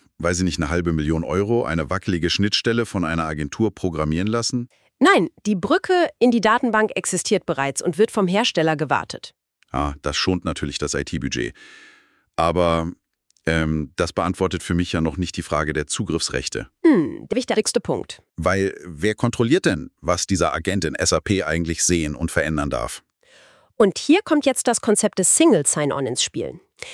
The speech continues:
Speaker 2: Das wird zentral über das sogenannte Power Platform Admin Center gesteuert.
Speaker 1: Okay.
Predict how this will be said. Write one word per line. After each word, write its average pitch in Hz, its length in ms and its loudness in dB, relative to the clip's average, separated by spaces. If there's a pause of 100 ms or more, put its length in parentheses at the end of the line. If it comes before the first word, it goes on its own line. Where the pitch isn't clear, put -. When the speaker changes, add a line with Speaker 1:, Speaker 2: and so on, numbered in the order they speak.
(160)
Speaker 2:
Das 196 240 0
wird 233 160 4
zentral 220 500 4
über 214 220 4
das 185 180 2
sogenannte 175 460 4
Power 247 320 4
Platform 269 520 0
Admin 240 320 4
Center 220 320 0
gesteuert. 233 600 0 (260)
Speaker 1:
Okay. 85 340 0